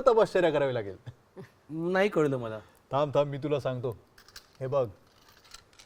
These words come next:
Speaker 1: तू जेव्हा एक नाणं काढत होतास की नाही खिशातून,
Speaker 2: हा.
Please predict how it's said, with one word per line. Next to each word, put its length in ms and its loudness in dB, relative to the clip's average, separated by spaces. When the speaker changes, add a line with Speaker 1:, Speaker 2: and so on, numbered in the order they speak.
Speaker 1:
तू 160 0
जेव्हा 600 10
एक 240 -4
नाणं 320 2
काढत 280 8
होतास 240 2
की 80 -4
नाही 120 0
खिशातून, 320 -2
Speaker 2:
हा. 180 -6